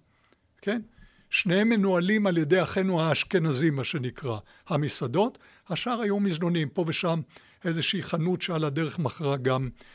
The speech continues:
פלאפל. לא היו, לא היו מה שנקרא אוכל רחוב של היום, לא היו דוכני המזון של היום. החיים היו חיים מאוד מאוד צנועים, הם התנהלו בבית וברחוב, כי אנחנו מדברים הרבה לפני עידן הטלוויזיה.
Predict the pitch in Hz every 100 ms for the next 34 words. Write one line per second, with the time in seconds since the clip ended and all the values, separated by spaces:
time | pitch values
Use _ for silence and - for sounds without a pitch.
0 | - - 170 143 131 - 117 101 _ -
1 | - - 160 196 220 208 202 190 190 302
2 | 185 208 202 185 175 - 156 - 180 165
3 | 165 - _ 202 185 202 180 156 131 170
4 | 143 - 151 135 123 117 107 - - -
5 | 165 196 196 156 175 170 156 156 147 123
6 | 151 147 160 139 160 277 262 - - -
7 | 170 - 180 202 180 190 214 - 160 151
8 | 151 - 208 170 170 180 - - 151 160
9 | 262 277 - - - - 170 151 165 156
10 | 170 208 143 147 123 185 254 254 - -
11 | - 208 156 135 131 - 190 277 254 -
12 | _ _ _ _ - 170 175 - 175 156
13 | 151 196 214 151 139 185 175 - 160 143
14 | 135 139 143 156 131 123 107 117